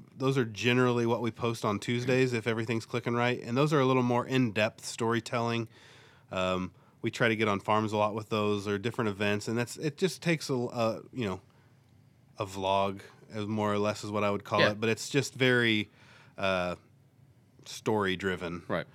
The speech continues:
Speaker 1: Um, and then we kinda marry that with our M C Minutes and our podcast highlights that are a little more topical,
Speaker 2: Mm-hmm.
Speaker 1: a little more on that, uh, that education side. Uh, I,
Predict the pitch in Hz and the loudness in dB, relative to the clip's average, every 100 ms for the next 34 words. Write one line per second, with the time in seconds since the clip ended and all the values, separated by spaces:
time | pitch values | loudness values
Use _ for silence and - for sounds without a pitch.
0 | - - - _ 95 95 92 98 - 117 | -20 -20 -20 _ -4 -2 -2 -4 -6 -4
1 | 117 117 117 - 147 113 120 117 101 113 | 0 0 -2 0 0 4 4 4 4 2
2 | 107 113 107 104 107 117 110 107 113 120 | 2 -2 0 0 0 -4 -4 -2 0 0
3 | 120 98 90 120 113 127 110 - 117 120 | 0 -4 0 0 0 0 -4 -2 0 2
4 | 127 127 - - 113 107 110 110 104 98 | 2 0 -4 -4 0 0 0 0 0 -2
5 | - 110 139 175 180 - 117 170 220 - | 2 0 2 -2 -2 -6 -4 -4 -4 -10
6 | 104 113 117 113 117 117 110 107 110 107 | -2 0 2 2 4 4 4 4 2 2
7 | - - 107 104 101 104 101 113 117 104 | 0 -12 -6 -2 0 0 -2 -4 -4 -4
8 | - 123 135 123 135 127 127 123 123 - | -2 0 0 0 4 6 6 4 0 -12
9 | - - - 101 101 101 - | -20 -20 -6 0 2 2 -2